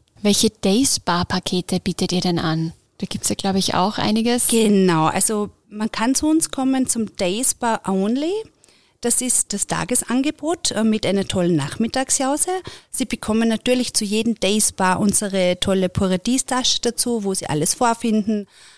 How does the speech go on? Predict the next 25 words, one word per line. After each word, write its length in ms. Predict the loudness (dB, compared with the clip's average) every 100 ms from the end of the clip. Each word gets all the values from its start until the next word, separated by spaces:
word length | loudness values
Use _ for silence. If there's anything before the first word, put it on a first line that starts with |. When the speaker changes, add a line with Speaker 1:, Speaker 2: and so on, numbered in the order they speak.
| _
Speaker 2:
angefangen 760 | -2 0 2 2 4 4 4 2
von 500 | 2 4 4 2 0
Handtüchern 1120 | -4 -2 0 0 0 0 0 2 4 4 2
und 560 | 2 2 4 2 0
Bademantel 720 | 0 2 2 2 2 0 0
und 160 | 0 0
so 100 | -2
weiter, 240 | -4 -4
da 160 | -2 0
ist 160 | -2 -2
alles 300 | -2 -2 -2
drinnen. 500 | 0 0 2 0 -2 _ -16 -14 -20 -20 -16 -4
Man 240 | 0 2
kann 260 | 2 2 2
den 180 | 2
Day 180 | 2 0
Spa 220 | 0 0 0
dann 180 | 2
auch 200 | 2 0
buchen 540 | -2 -2 -2 2 2 2 2
mit, 400 | 2 2 -2 -4
äh, 200 | -2 -2
Frühstücksangebot 1040 | 0 0 0 -2 -2 0 0 0 -2 0
und 80 | 2
Nachmittagsjause. 1040 | 2 0 -2 0 -2 -2 -2 0 0 -2